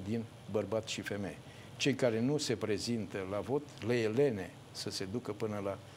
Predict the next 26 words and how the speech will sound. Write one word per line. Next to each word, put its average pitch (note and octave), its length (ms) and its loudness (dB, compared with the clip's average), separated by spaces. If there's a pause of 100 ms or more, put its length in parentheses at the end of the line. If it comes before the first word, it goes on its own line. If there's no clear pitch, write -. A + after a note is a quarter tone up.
(100)
secția A#2 380 0
de G#2 100 0
votare, G2+ 500 0 (480)
la A2+ 240 2
doi B2+ 140 4
pași A2+ 460 0
de G2+ 200 0
casă G#2+ 360 0
sau G2+ 440 0 (160)
de G#2+ 160 2
bloc, B2 280 0 (460)
înseamnă D3 580 2
că, - 180 -2
în B2 140 4
realitate, A2+ 520 0
nu D3 140 -2
sunt C3+ 380 -2
creștini B2 420 -2 (760)
și - 200 2
acceptă C#3 760 2
aceste A2+ 600 0
deviații A#2+ 580 2
din A2 180 2
partea A#2 360 2
unor G#2+ 420 2 (180)
extremiști, A2+ 680 0